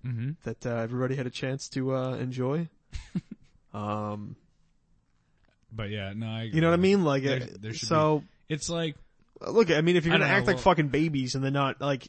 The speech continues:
Speaker 2: show everybody that you're an adult.
Speaker 1: I know it's not exactly the same, but I, I don't know a lot of, like,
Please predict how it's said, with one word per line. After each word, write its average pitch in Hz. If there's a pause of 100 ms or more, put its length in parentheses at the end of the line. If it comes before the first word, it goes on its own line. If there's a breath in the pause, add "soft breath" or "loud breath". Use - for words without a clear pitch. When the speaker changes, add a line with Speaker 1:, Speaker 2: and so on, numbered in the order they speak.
Speaker 2:
show 151
everybody 143
that 123
you're 135
an 123
adult. 120 (100)
Speaker 1:
I 127
know 143
it's 135
not 127
exactly 107
the 92
same, 92
but 95 (160)
I, 98
I -
don't 98
know 98
a 92
lot 90
of, 85
like, 82